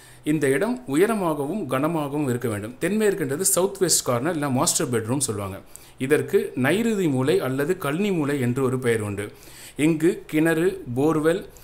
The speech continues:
septic tank போன்றவை இருக்கக்கூடாது. அவ்வாறு இருந்தால் பணம் பள்ளத்தில் போட்டது போல் சென்று கொண்டே இருக்கும், அஹ், ஆரோக்கியம் பாதிக்கப்படும். இதே தான் ஒரு factory இருந்தாலும் அங்க தென்மேற்கு மூலை பள்ளமா இருக்கக்கூடாது. இந்த இடத்துக்கான அதிபதி வந்து ராகு பகவான்.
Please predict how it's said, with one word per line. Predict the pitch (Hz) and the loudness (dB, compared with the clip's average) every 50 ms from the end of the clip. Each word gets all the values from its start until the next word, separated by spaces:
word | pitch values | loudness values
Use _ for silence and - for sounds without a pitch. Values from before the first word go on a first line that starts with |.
| - - | -14 -4
septic | - - - 170 165 170 - 220 214 - - | 0 2 2 2 2 0 -2 -4 -4 0 0
tank | 175 180 196 196 196 | 2 2 2 0 -2
போன்றவை | - 151 151 147 139 139 139 156 202 - - | 0 0 0 2 2 0 0 0 -2 -4 -4
இருக்கக்கூடாது. | - 135 143 143 156 143 127 117 107 107 98 95 101 101 - - - - - - - - | -4 -4 -2 0 -2 -2 -2 -2 -4 -4 -4 -4 -6 -10 -12 -18 -20 -20 -20 -20 -10 -4
அவ்வாறு | 127 139 151 156 185 208 226 214 175 | -4 -2 -2 2 2 2 4 4 4
இருந்தால் | 131 131 135 127 127 147 185 214 - - - - | 4 4 4 4 4 2 0 -2 -6 -12 -14 -6
பணம் | - 135 135 151 175 202 196 | -2 0 0 2 0 -2 0
பள்ளத்தில் | - 151 143 165 190 202 196 202 180 151 | 0 0 0 2 0 -2 0 0 -4 -4
போட்டது | 131 - 143 147 156 139 127 123 | -2 -2 -2 -2 -2 -2 -4 -2
போல் | 127 135 165 202 | -2 -2 -4 -2
சென்று | 190 - - 151 156 160 165 | 0 0 0 0 0 0 0
கொண்டே | 151 151 139 131 139 139 | -2 -2 -2 0 0 0
இருக்கும், | 131 117 113 - - - 180 214 247 - - - - - - - - - - | 0 -2 -2 -6 -6 -4 -4 -4 -4 -8 -16 -20 -20 -20 -20 -20 -18 -10 -6
அஹ், | 123 120 123 127 - | -6 -4 -4 -4 -2
ஆரோக்கியம் | 135 160 208 214 202 - - 180 185 180 135 | 0 2 4 6 4 4 4 0 -2 0 0
பாதிக்கப்படும். | 123 123 131 131 131 127 120 101 107 110 113 113 - - - - | 0 0 0 0 -2 -4 -4 -4 -4 -4 -6 -6 -10 -16 -16 -8
இதே | - 135 143 175 185 | -6 -2 0 2 2
தான் | 185 208 220 | 2 2 0
ஒரு | 214 180 156 143 131 127 123 123 | 0 0 0 0 0 0 0 0
factory | - 170 185 180 - 196 | 0 -2 -2 -2 -2 0
இருந்தாலும் | 175 160 143 127 127 135 151 208 | 0 0 0 0 0 -2 0 0
அங்க | 185 143 127 | 0 -2 -2
தென்மேற்கு | 123 131 147 165 180 180 185 170 156 - 131 | 0 0 0 0 2 0 0 0 -2 -2 -2
மூலை | 123 120 127 131 131 - | 0 0 0 -2 -2 -2
பள்ளமா | 123 120 127 131 | -2 -2 0 0
இருக்கக்கூடாது. | 131 123 117 113 107 107 101 101 101 120 165 - - - - - - - - - - - - | 0 -2 -2 -2 -4 -4 -6 -4 -4 -6 -6 -8 -12 -18 -20 -20 -20 -20 -20 -20 -20 -12 -2
இந்த | - 156 170 160 156 | 0 2 2 2 2
இடத்துக்கான | 143 165 233 226 - - 220 - - 165 147 143 156 175 123 - | 4 4 2 2 2 -2 -4 -2 0 -2 0 0 0 -2 -2 -2
அதிபதி | 123 135 165 196 185 175 151 139 | -4 -2 -2 -2 0 -2 0 0
வந்து | 127 127 147 160 | 0 2 0 0
ராகு | 127 117 117 123 131 131 123 | 2 2 2 2 2 0 -2
பகவான். | 110 104 98 98 104 120 143 | -2 -2 -2 -4 -4 -6 -8